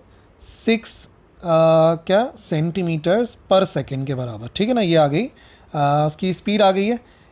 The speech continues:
एक्स कंपोनेंट आ गया उसकी स्पीड का। अब हमें एक्स कंपोनेंट स्पीड का नहीं चाहिए, बल्कि हमें तो डिस्टेंस चाहिए एक्स का। तो वेलोसिटी से डिस्टेंस निकालने का फॉर्मूला हमें पता है, एस बराबर होता है वी टी के, but क्योंकि हम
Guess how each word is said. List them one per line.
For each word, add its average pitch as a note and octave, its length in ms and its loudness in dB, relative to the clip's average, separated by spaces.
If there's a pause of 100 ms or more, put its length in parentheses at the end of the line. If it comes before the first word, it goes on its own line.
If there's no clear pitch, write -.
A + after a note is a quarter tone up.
(180)
एक्स F#3+ 220 0
कंपोनेंट G3+ 640 -2
आ D3+ 100 2
गया F3+ 200 0
उसकी G3+ 260 -4
स्पीड C3+ 340 -8
का। A2 160 -16 (400)
अब E3 100 2
हमें G3 220 0
एक्स F#3+ 220 -4
कंपोनेंट F#3+ 440 0
स्पीड F#3+ 300 -6
का G#3 120 2
नहीं A3 140 0
चाहिए, F#3 260 0
बल्कि F#3 240 -2
हमें F#3 180 -2
तो A#3+ 60 4
डिस्टेंस G#3+ 540 -2
चाहिए D3+ 340 -2
एक्स - 160 -12
का। G#2 160 -14 (560)
तो F3+ 60 -2
वेलोसिटी D#3 500 2
से A#3+ 120 0
डिस्टेंस G3+ 420 -4
निकालने G3 380 2
का G#3+ 80 4
फॉर्मूला F#3+ 380 0
हमें F#3+ 160 -2
पता D#3+ 200 -2
है, G3 140 -2 (600)
एस G3+ 300 0
बराबर F3+ 320 4
होता F3 280 0
है D#3+ 240 0 (680)
वी F#3 220 0
टी D3 220 -4
के, A2+ 180 -14 (460)
but D#3 160 0
क्योंकि F#3+ 200 0
हम G3+ 200 2